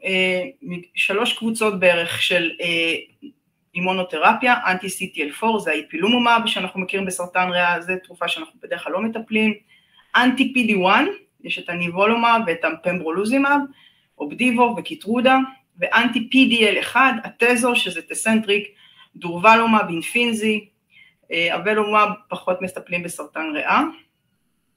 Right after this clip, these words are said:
אבל כמו שאמרתי, כל הפריצת דרך באימונותרפיה התחילה מהקו השני, שבפרסט ליין, בקו הראשון עדיין נתנו כימותרפיה, בקו השני נתנו כימותרפיה לעומת אימונותרפיה ב-, ב-,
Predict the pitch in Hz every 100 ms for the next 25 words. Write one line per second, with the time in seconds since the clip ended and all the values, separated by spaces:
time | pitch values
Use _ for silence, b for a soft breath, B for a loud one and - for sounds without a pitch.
0 | _ B B B 180 180 254 285 247 233
1 | 240 262 233 226 247 285 220 185 220 202
2 | 220 185 185 208 220 185 196 202 - -
3 | 190 185 160 - 175 170 151 147 196 269
4 | 269 B B B B - - 175 - 240
5 | 233 240 208 - 180 170 - 214 220 196
6 | 214 185 190 185 185 196 185 165 156 196
7 | 240 285 294 - 160 - 262 294 - 233
8 | 254 285 285 b b b b 175 180 233
9 | 240 247 - 190 180 233 247 254 262 247
10 | - 180 185 220 220 202 214 208 208 208
11 | 208 180 175 - 175 165 147